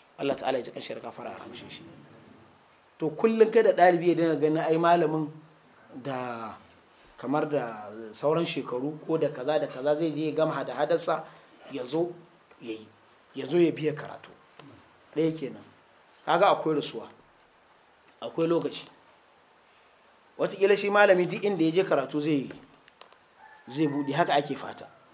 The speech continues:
In tashin shi, in Allah Ta'ala ya ƙaddara abincin shi ya ƙare a garin, zai koma wani garin. Kawai kuna gani sai dai ya ce, "To, ya muku sallama. Ga mota ma ta zo za ta ɗibi kayansa."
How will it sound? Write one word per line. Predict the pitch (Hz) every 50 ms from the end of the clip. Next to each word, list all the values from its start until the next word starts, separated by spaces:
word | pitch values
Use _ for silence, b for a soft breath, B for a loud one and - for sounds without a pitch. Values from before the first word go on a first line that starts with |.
| - - - - - _ _ _ _ _ _ _ _ _ _ -
In | 160 175 170 170
tashin | 196 190 196 190 180 170 147
shi, | 139 147 147
in | 156 170
Allah | 185 185 185 190 180
Ta'ala | - 165 165 165 170 175
ya | 185 180
ƙaddara | 180 170 143 139 147 180 175 170
abincin | 156 143 156 156 156 175 170
shi | - 160
ya | 151 151
ƙare | 147 - 175 170 165 160 127
a | 127
garin, | 123 147 151 175 170 - - B B B B B 131
zai | 131 165 175
koma | 151 - 180 170 170 151
wani | 156 170 175 180
garin. | 160 160 160 160 165 143
Kawai | - 208 208 190 -
kuna | - 185 180 160
gani | 143 175 180 190
sai | 175 180 196
dai | 185 190 185
ya | 160
ce, | - -
"To, | 135 - 139
ya | 135 139
muku | 156 147 139
sallama. | 131 - 139 147 147 156 147 156 147 - - B B B B B B B B B B -
Ga | - 113
mota | 123 139 147 156 151 143 131
ma | 139 139 139
ta | - 143 147
zo | 143 143
za | 147 147 147
ta | - -
ɗibi | 120 123 127 131
kayansa." | - 147 143 147 147 147 143 - 143 135 131